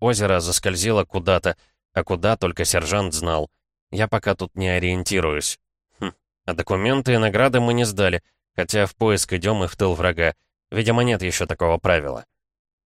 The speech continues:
Будённовку я уже снял и сунул в вещмешок,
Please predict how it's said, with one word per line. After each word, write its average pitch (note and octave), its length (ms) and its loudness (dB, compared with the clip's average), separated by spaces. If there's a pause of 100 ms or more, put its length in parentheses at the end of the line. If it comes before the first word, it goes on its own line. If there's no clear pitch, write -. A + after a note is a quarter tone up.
(140)
Будённовку D3 500 2
я C3+ 140 4
уже A#2+ 200 4
снял C3 320 4
и A#2 40 4
сунул A#2+ 360 4
в G2 40 -2
вещмешок, A2 680 0